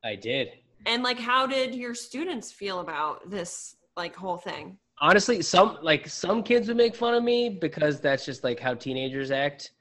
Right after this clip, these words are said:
Speaker 2: Yeah.
Speaker 1: But for the most part, looking forward to it. It was like opening an advent calendar every day in homeroom. They're like, "What's the sweater today?" And I take my jacket, I'm like, "Ooh, that one's ugly, mister." <laughs>
Speaker 2: Yeah, yeah, yeah.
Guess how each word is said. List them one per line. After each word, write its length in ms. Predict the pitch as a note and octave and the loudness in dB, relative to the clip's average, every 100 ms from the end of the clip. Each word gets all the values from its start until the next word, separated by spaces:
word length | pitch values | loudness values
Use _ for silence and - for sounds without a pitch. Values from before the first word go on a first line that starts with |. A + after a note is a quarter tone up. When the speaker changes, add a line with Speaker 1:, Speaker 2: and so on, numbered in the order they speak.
| - | -12
Speaker 2:
Yeah. 200 | E3+ A2 | -10 -4
Speaker 1:
But 160 | G3+ - | -4 0
for 80 | A3+ | 4
the 80 | |
most 320 | G3+ F#3+ A3 - | 8 8 6 6
part, 300 | C#3+ B2 - _ _ C#3+ | 4 4 -10 _ _ -2
looking 260 | D3+ E3 | -2 0
forward 260 | D3+ G3+ A3 | 2 2 4
to 100 | D3+ | 2
it. 60 | C3 | 2
It 40 | |
was 160 | D3 D3+ | 2 2
like 160 | C3+ | 0
opening 400 | C#3+ D3 E3 E3 | -2 0 0 2
an 60 | E3 | 2
advent 280 | F#3 F#3+ D#3+ | 0 -2 -2
calendar 280 | D3+ C#3 C#3 | 0 2 2
every 100 | D3 | 0
day 140 | D3+ | 0
in 80 | D3 | 2
homeroom. 360 | F3 F#3+ A#2+ | 2 2 0
They're 140 | A#2+ C3 | 0 0
like, 160 | C3 A2+ _ - | -2 -4 _ -10
"What's 160 | C3+ | -8
the 60 | D#3 | -4
sweater 340 | F#3+ A3 A3 | 2 4 6
today?" 340 | B3 D4 C#4 A#3 | 8 10 10 8
And 80 | |
I 80 | D#3 | 6
take 240 | D3 D3 D#3 | 2 -2 0
my 80 | |
jacket, 320 | D3 D#3 D#3 D3+ | 2 2 2 0
I'm 80 | |
like, 220 | D3 C#3 - _ - | 0 -2 -6 _ -4
"Ooh, 300 | B3+ E4 D#4 | 2 6 6
that 120 | C4 | 6
one's 200 | D#4+ B3+ - | 4 2 2
ugly, 400 | A3 D#4 D4+ C4+ | 6 6 8 4
mister." 880 | B3+ A#3 A#3+ A#3 G#3+ G3+ F3+ D#3+ F#3 | 4 4 8 8 10 10 8 8 6
<laughs> 20 | - | 8
Speaker 2:
Yeah, 280 | D4 C4+ | 10 10
yeah, 400 | B3+ B3+ A#3 A3+ | 10 10 8 6
yeah. 400 | A3 G#3 F#3+ A3 | 4 2 0 -4